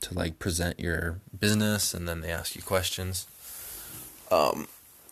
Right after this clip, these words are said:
so on the drive, we got her minute spiel ready, and of course, that was why we drove to Kentucky. Um,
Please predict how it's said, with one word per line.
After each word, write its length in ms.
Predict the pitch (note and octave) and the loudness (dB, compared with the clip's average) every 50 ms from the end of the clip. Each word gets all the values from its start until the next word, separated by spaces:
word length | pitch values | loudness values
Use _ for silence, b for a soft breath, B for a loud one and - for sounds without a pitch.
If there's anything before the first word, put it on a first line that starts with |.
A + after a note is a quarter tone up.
| - - | 2 6
so 320 | - - C#3 A2+ F2+ C2+ | 8 8 8 8 4 4
on 160 | D#2+ A#2+ A2+ | 4 4 4
the 80 | G#2+ F#2+ | 4 4
drive, 500 | F2+ - G#2+ G2+ G2 G2 G2+ G2+ F#2+ F2 | 4 8 10 10 12 12 10 10 8 6
we 100 | F#2 G2+ | 2 2
got 260 | F#2 F#2+ F#2 - - - - - - | 4 4 2 2 -2 -4 -10 -8 -2
her 160 | - G#2+ F#2+ | 0 0 2
minute 480 | F#2+ G2 F#2+ G2 F#2+ F#2 F#2+ F2 - - - - - - - - - | 2 4 2 4 4 4 2 2 0 -2 -10 -20 -20 -20 -20 -8 0
spiel 640 | - - - - - G#2 G#2 G2+ G2 F#2+ G2+ A#2 - - _ _ _ _ _ _ _ _ _ _ _ _ - - | 4 4 4 4 4 4 4 4 6 4 2 -2 -4 -8 _ _ _ _ _ _ _ _ _ _ _ _ -2 4
ready, 500 | C3 B2 A#2 A2 A2 A2 A2 A2 G#2+ G2 | 8 8 8 8 8 4 4 4 2 2
and 300 | F#2 F2+ D2 B1 - - | 0 0 -4 -8 -6 -4
of 180 | - F2+ - | -4 -4 -4
course, 340 | - - - G#2 G2 G#2 - | -4 2 4 4 6 6 2
that 280 | - - G2 G2 F#2+ - | 4 6 8 8 10 8
was 160 | - F#2+ F#2+ | 6 4 4
why 200 | F2+ F2+ F#2+ F#2+ | 6 8 8 8
we 140 | F2+ F2+ F2+ | 8 6 2
drove 360 | F2 - F2+ F#2 F2+ F2 F2 | 2 6 8 8 8 8 6
to 180 | - - G#2+ G2+ | 4 2 2 4
Kentucky. 640 | - - F2+ F2+ - F#2+ F2+ - - C#2+ E2 G2+ A2 - - - - - _ _ _ _ _ _ _ _ _ _ _ - _ - - _ _ - - - - _ - _ _ _ - - _ _ - | 4 2 2 4 6 4 4 4 0 -2 -2 -4 -6 -8 -16 -20 -20 -20 _ _ _ _ _ _ _ _ _ _ _ -20 _ -20 -20 _ _ -4 -4 -4 -4 _ -20 _ _ _ -20 -20 _ _ 0
Um, 340 | - E2+ C#2+ A#1+ A1+ G1+ - | 2 2 4 4 2 -2 -2